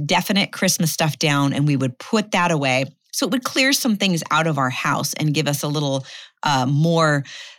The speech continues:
uh, visual space. And that seemed to really, like, ease up my, my mental strain and just knowing that we were set in terms of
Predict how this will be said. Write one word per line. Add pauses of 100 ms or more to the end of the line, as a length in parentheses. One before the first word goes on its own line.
(140)
uh, (180)
visual
space. (920)
And
that
seemed
to
really,
like, (120)
ease (100)
up
my,
my
mental
strain
and
just
knowing
that
we
were
set (380)
in
terms
of